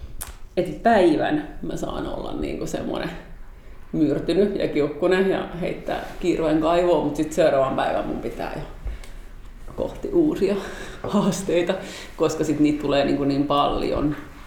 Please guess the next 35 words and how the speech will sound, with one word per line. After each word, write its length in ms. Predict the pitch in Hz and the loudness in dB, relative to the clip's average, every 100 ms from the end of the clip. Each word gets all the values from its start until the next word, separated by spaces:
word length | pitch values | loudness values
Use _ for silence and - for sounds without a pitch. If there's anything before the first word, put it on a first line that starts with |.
| - | -10
kuitenkin, 720 | - 131 131 - 147 165 170 170 - - - | -2 -2 0 0 0 2 0 -2 -10 -10 -2
vaikka 200 | 131 - - 147 | -2 -4 -8 -6
ite 240 | - - | -6 -2
on 180 | 165 170 | 2 4
ollut 180 | 170 170 | 4 4
onnekas 300 | 170 156 160 | 4 2 -2
ja 60 | |
saanutkin 440 | - 175 180 175 170 | 0 2 2 2 -2
tosi 160 | 156 | -2
paljon, 320 | 151 - - - | 0 0 0 -2
mut 140 | - | -4
et 140 | 156 | -6
tulee 260 | - - - | -6 -6 -6
tosi 200 | 165 - - | -6 -6 -4
paljon 340 | 160 156 151 | -4 -2 -2
hylkyjäkin, 540 | 160 156 143 151 151 | -2 0 -2 -2 0
niin 240 | 143 143 - - - - - - - - | 0 -2 -6 -16 -18 -18 -18 -16 -18 0
et 180 | 185 180 | 2 2
siis 160 | 147 165 | 0 2
eihän 240 | 170 147 | 4 2
sitä 140 | - 160 | 2 0
nyt 120 | 165 | 0
niinku, 320 | 156 143 - - - 160 | 0 -2 -6 -10 -4 2
jos 160 | 175 | 4
ne 60 | 175 | 4
ottais 360 | 156 - 143 - | 0 2 0 0
niinku 160 | 151 | -2
hirveän 440 | 165 156 147 - - | 0 2 2 0 0
raskasti, 420 | 147 - 156 147 | 0 -2 -4 -4
hirveän 220 | 151 - | -4 -4
pitkään, 380 | - 151 - - | -4 -4 -4 -4
niin 100 | 151 | -4
eihän 160 | 139 143 | -6 -6
sitä 120 | 165 | -6
niinku 220 | 143 | -6